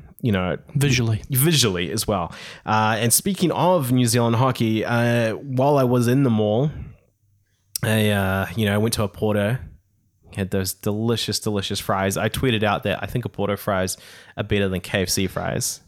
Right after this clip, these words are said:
Speaker 2: That's a massive call.
Speaker 1: I, I straight up believe it because, well, K F C f-, fries, they're good. Like, the seasoning is good, but they're always soggy.
Speaker 2: Yeah, yeah, unless you get it just freshly, those freshly cooked ones.
Speaker 1: Yeah,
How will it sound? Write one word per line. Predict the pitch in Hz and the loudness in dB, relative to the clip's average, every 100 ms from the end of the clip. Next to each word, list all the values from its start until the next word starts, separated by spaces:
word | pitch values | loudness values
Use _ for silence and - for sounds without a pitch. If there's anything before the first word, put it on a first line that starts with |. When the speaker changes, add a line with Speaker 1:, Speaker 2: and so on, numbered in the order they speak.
| - | -4
Speaker 2:
That's | 147 - | -2 0
a | 131 | 2
massive | 123 117 123 | 0 0 -2
call. | - 127 135 - - - - - - - _ | 0 0 0 -2 -10 -14 -14 -16 -20 -20 _
Speaker 1:
I, | 117 123 131 135 131 127 120 | 2 4 4 4 4 2 2
I | 131 | 2
straight | 120 - 135 139 | 4 4 4 2
up | 139 123 | 0 0
believe | 123 147 208 | 2 2 2
it | 135 - | 0 -2
because, | 120 147 135 120 151 | -2 2 2 2 2
well, | 170 156 | 0 0
K | 190 220 | 0 2
F | |
C | - 175 | 2 2
f-, | 180 - - | 0 -4 -10
fries, | - 147 135 120 | -4 2 4 4
they're | 127 | 0
good. | 110 - 123 156 208 | -2 0 2 2 0
Like, | 123 107 | -2 -2
the | - | 0
seasoning | - 147 135 135 127 | 2 2 2 2 2
is | 117 | 0
good, | - 120 113 101 - - - | 0 0 0 -2 -12 -20 -4
but | 147 143 | -2 0
they're | 151 | 0
always | 160 165 - _ - | 2 0 -2 _ 0
soggy. | - - 92 104 - - - - - - - - | 2 2 2 -2 -6 -12 -16 -20 -20 -20 -20 -8
Speaker 2:
Yeah, | - 123 113 113 - 175 | -2 0 0 -2 -4 -6
yeah, | 160 143 160 | -2 2 4
unless | 151 160 - | 4 2 2
you | 147 | 2
get | 151 | 0
it | 143 - | 0 -2
just | 151 147 - - - | 0 2 0 -4 -4
freshly, | 143 143 - - 139 135 135 | -2 -2 -2 0 0 0 -2
those | 135 127 | -2 -4
freshly | - - - - 147 | -4 -6 -6 -4 -4
cooked | - 135 - 143 | -2 -6 -2 -2
ones. | 131 127 123 135 | 0 2 2 2
Speaker 1:
Yeah, | 135 95 | 2 0